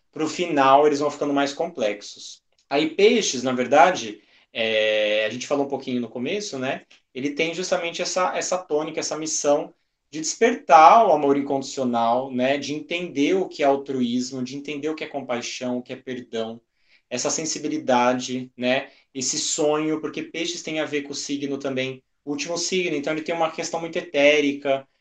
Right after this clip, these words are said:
é, muito ligado ao espiritual, né? É, ao imaginário.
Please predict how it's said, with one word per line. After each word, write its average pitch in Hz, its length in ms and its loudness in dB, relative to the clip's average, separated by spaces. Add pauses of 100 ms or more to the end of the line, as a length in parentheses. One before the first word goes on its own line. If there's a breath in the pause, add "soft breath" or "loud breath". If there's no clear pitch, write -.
(180)
é, 113 500 0
muito 139 280 -4
ligado 135 300 4
ao 135 60 -4
espiritual, 131 1000 2
né? 117 360 -4 (340)
É, 107 340 0
ao 113 120 2
imaginário. 127 920 -2